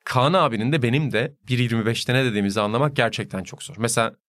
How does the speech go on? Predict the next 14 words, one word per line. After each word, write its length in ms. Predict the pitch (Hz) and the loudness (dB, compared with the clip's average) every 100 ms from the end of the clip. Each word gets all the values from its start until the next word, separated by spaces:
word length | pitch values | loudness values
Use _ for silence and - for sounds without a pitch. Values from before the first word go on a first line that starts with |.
| _ | _
işte 340 | - 117 107 - | -8 -4 -4 -2
Ruşen 340 | 127 120 143 | -2 2 0
Çakır'ın 280 | 139 139 143 | 0 0 2
yayınlarını 420 | 139 135 135 135 | 2 2 2 2
izleyenler 440 | 127 131 135 135 | 2 2 2 2
bir 120 | 127 135 | 2 2
yirmi 180 | 131 | 2
beşi 200 | 123 120 | 0 0
aldıklarında 420 | 127 113 - 135 147 | 0 0 -2 0 0
hep 80 | |
şeyi 180 | 139 123 | 0 -2
söylerler. 440 | 101 95 90 87 92 | -2 -2 -2 -4 -2
Ruşen 380 | 101 98 107 | -2 -2 -2
Bey'in 240 | 107 113 | 0 -2